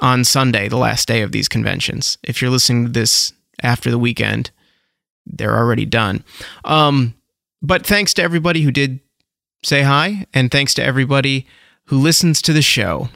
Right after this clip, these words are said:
I really appreciate it. Um, and we're going to get to, uh, the Tim story now. Just a couple of last things. Uh, there's a Patreon.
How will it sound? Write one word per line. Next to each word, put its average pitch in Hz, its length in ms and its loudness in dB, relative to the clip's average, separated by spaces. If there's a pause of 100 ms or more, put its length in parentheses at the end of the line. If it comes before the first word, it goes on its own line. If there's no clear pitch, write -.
(120)
I 123 80 0
really 120 340 4
appreciate 117 580 2
it. 117 220 -2 (560)
Um, 104 380 0
and 113 120 0
we're 120 140 2
going 120 320 2
to 117 140 -2
get 139 420 -4
to, 131 480 2 (420)
uh, 117 300 2
the 120 140 -2
Tim 123 240 2
story 110 340 0
now. 82 240 -2
Just - 220 -4
a 123 40 -4
couple 160 380 2
of 151 300 2
last 139 380 0
things. 143 460 2
Uh, 123 220 2
there's 120 200 0
a - 20 -2
Patreon. 139 640 2